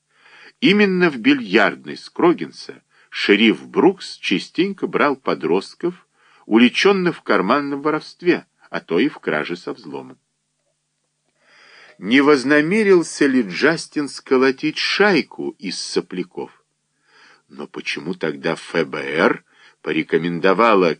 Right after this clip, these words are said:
Кеннету оставить Уорда в покое? Чарли решил не пожалеть времени, но докопаться до сути.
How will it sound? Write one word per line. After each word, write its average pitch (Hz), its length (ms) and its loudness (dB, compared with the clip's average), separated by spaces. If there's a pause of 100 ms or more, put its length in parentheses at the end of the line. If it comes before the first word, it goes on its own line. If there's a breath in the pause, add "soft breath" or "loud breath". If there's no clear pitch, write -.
(100)
Кеннету 117 720 0 (180)
оставить - 800 -4
Уорда 107 480 -2
в - 100 -14
покое? 131 560 -2 (1500)
Чарли 208 720 6
решил 139 760 2
не 104 180 -6
пожалеть 101 600 0
времени, 196 680 0
но 123 300 -2
докопаться 90 1000 -6
до 80 140 -10
сути. - 500 -16